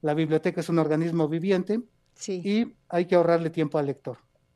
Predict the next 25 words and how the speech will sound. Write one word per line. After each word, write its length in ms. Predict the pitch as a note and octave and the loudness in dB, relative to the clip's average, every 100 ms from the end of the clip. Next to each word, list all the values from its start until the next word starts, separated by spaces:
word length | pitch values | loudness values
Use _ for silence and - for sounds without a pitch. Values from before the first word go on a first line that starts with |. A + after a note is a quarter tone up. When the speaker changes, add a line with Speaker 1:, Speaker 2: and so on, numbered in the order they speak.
| _ _ _ _ _ _ - | _ _ _ _ _ _ 2
Speaker 1:
Para 280 | F3 E3+ G3 | 6 8 6
esto, 280 | G#3 G#3 - | 4 0 2
¿por 180 | D#3+ - | -2 2
qué 120 | G3+ | 2
lo 100 | F#3+ | 4
menciono? 560 | F3+ E3 G3+ F#3 C3+ - _ _ _ - | 2 0 0 0 -2 -8 _ _ _ -6
Porque 240 | D#3+ G3+ | -2 0
uno 160 | G#3+ G3+ | 2 2
de 80 | |
nuestros 300 | F3 D3+ D3 | 0 -2 -2
objetivos 500 | D#3+ E3 D#3+ F3 E3 | -2 -2 -2 0 -2
primordiales 800 | E3+ F3 E3+ F3 F3+ D#3+ F3+ - _ _ _ | 0 0 0 2 2 2 -2 -6 _ _ _
es 280 | F#3 G3 G3 | 4 4 4
el 140 | E3+ E3 | 0 2
de 240 | F3 F#3+ | 2 2
cumplir 400 | F3 D#3+ E3+ F#3+ | 0 -4 0 2
y 60 | F3+ | 2
ayudar 540 | D3+ D3+ D#3+ F3+ G#3 E3 | 0 0 0 0 -2 -4
al 140 | D3+ | -2
usuario 500 | D3 G3 F3+ F#3+ A#3 _ - | 0 0 2 0 -4 _ -10
a 100 | D#3+ | -4
cumplir 340 | E3 D#3 F3 | -2 0 0
con 140 | E3+ D#3+ | 0 -4
sus 180 | D3 | -6
tareas, 460 | - C#3 C3+ A#2+ | -6 -4 -6 -10